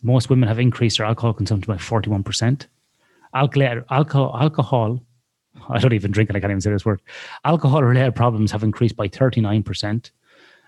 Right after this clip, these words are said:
And in the U K, people who, before the covid nineteen pandemic, maybe had alcohol problems and were in recovery, ended up, you know, basically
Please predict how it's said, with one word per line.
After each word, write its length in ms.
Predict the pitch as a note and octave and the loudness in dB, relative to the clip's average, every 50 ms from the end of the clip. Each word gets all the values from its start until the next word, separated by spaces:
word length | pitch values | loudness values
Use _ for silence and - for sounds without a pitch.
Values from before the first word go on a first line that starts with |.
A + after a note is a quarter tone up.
| _ _ | _ _
And 220 | B2 C#3 C3+ A2 | 0 2 2 2
in 140 | A2 B2 A#2 | 2 2 2
the 60 | A2 A2 | 2 2
U 160 | G#2+ C#3 C#3+ | 2 0 0
K, 440 | - - - B2+ A2 G2+ G#2 A#2 A#2+ - _ _ _ _ _ _ _ _ _ | 0 0 0 0 0 -2 -4 -8 -10 -14 _ _ _ _ _ _ _ _ _
people 240 | - C#3+ C3+ - A#2 | -2 0 2 2 2
who, 300 | F#2 A#2 C3 A#2+ A2 G#2 A#2+ _ _ _ _ | 2 2 2 2 0 -2 -6 _ _ _ _
before 400 | A#2+ G#2 - - D#3+ E3 E3+ D3+ | -2 -2 0 0 0 2 2 2
the 60 | C3 | 0
covid 360 | - - - A#2+ A2+ G#2+ G#2+ | -2 0 0 0 0 0 -2
nineteen 360 | G#2+ G#2+ G#2 F#2+ - A2+ G#2+ | -2 -4 -2 -2 -2 -2 -2
pandemic, 600 | G2 - G#2+ G#2 G2 A2 A2 A2 A#2 A#2+ - - _ _ _ _ _ _ | -2 -2 -2 -2 0 -2 -2 -2 -4 -8 -8 -12 _ _ _ _ _ _
maybe 220 | C3 B2+ A#2 A2 | 0 2 2 0
had 400 | G2 E2 A2 A2+ A2 A2 G2+ A2+ - | 0 0 0 0 0 0 -2 -4 -2
alcohol 460 | - A#2+ B2 A#2+ - G2+ G#2 A#2+ A2+ | 0 0 0 0 0 -2 0 0 -2
problems 460 | G2+ - A2+ A2+ G#2+ A2+ A#2 A2 F#2+ A2 | 0 0 0 0 2 2 0 0 0 -2
and 80 | G#2 | -2
were 80 | G2+ G#2 | -2 -2
in 160 | G#2+ G#2 F#2+ | -2 -2 -2
recovery, 640 | F#2+ F#2 - - D3 C#3+ A2+ G2+ F#2+ G#2 A2 G2+ - _ _ _ _ _ - | -4 -6 -2 -2 -2 -2 0 -2 -2 -2 -2 -4 -8 _ _ _ _ _ -2
ended 260 | C3 A#2 A2+ G#2+ G#2 | 0 0 2 2 2
up, 180 | G#2+ G#2 - - G#2 - _ _ - - - | 0 0 -2 -4 -10 -12 _ _ -20 -20 -6
you 120 | B3 C3 A2 | -4 -2 0
know, 240 | G#2+ G#2 F#2+ F2 - - | 0 -2 -4 -6 -6 -4
basically 560 | A2+ G#2 - - G#2 - A2 G2+ F#2+ F2+ | -4 -2 0 -2 -2 -2 -2 -4 -4 -6